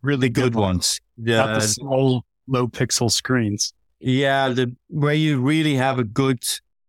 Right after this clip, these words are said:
Speaker 2: I hate to say, good in, in atmosphere, a good ride, a good thing, and you can try them out. So that's also the other thing what you can do over there. So you can try them out, and people asking.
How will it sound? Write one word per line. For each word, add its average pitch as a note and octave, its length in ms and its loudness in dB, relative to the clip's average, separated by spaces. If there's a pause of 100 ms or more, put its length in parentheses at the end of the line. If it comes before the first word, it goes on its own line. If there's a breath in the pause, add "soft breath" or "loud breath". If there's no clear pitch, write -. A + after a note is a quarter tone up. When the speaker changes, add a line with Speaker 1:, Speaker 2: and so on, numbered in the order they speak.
(340)
Speaker 2:
I B2 80 -2
hate B2 120 0
to - 80 -2
say, A2+ 260 0
good B2 320 0
in, A#2 160 0 (240)
in A#2+ 280 0 (180)
atmosphere, B2+ 760 0 (380)
a A2 100 0
good C3+ 400 -2
ride, A#2 640 2
a B2 60 -2
good B2 280 -2
thing, A#2 240 0
and C#3 100 2
you C#3 120 0
can C#3 180 0
try C3 280 0
them A#2+ 220 2
out. A#2 260 0
So A2+ 140 -2
that's C3 280 -2
also C#3+ 340 0
the A2+ 140 2
other C#3 180 2
thing G2 260 -2
what F#2 120 0
you G2 120 0
can G2+ 220 2
do G#2 240 2
over F#2 180 0
there. F#2 220 0
So G2+ 160 0
you G#2+ 140 0
can A2 120 -2
try A2+ 260 0
them A2 200 0
out, C3 280 0 (680)
and A2 220 -2
people C3 340 0
asking. B2 480 0